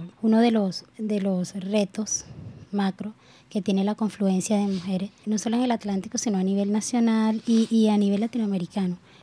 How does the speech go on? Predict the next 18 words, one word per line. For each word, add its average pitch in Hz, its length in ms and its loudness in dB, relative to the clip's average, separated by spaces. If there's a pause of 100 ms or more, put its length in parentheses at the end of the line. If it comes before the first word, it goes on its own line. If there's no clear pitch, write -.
(120)
el 208 100 -2
cual 214 180 0
es 220 100 -4
construir 233 800 0
un 254 200 4
pensamiento 240 500 4
nacional 240 340 4
y 247 60 2
latinoamericano 214 600 0
desde 233 240 2
la 202 80 0
acción 262 420 0
y 269 40 4
la 233 100 4
voz 214 140 4
de 240 100 2
las 233 140 0
mujeres, 185 560 -6